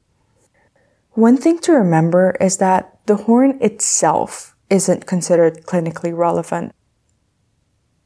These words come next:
The horn is made of dead keratin. And yes, it can be very uncomfortable and make a person extremely self-conscious. But it's not a diagnosis.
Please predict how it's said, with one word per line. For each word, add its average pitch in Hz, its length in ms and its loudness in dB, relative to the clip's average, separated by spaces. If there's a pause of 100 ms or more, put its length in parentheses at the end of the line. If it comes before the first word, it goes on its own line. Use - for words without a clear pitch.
(140)
The 220 160 2
horn 302 320 2
is 370 180 -2
made 247 300 4
of 214 180 -2
dead 170 220 0
keratin. - 600 -4 (640)
And 233 220 4
yes, - 460 -6 (240)
it 208 180 0
can 208 200 4
be 202 160 4
very 196 500 2
uncomfortable 185 880 -2
and 185 180 -2
make 185 200 0
a 190 60 -4
person 185 500 -6
extremely 185 720 -2
self-conscious. - 1000 -4 (640)
But 247 460 0
it's 233 240 0
not 240 460 2
a 240 60 0
diagnosis. 165 1120 -2